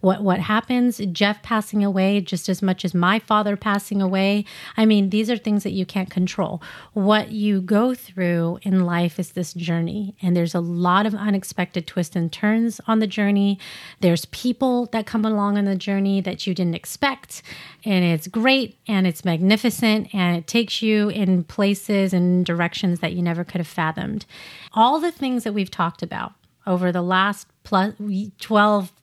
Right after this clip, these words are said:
fourteen, fifteen, sixteen, however many months, is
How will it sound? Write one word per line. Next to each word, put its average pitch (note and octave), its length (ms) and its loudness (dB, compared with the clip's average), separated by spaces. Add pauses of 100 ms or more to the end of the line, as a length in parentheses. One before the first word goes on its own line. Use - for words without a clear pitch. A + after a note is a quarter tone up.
(580)
fourteen, A3 520 -2
fifteen, G#3 380 -2
sixteen, G#3 380 -2
however G3+ 240 4
many G3 140 2
months, G3 240 2 (680)
is G#3+ 240 0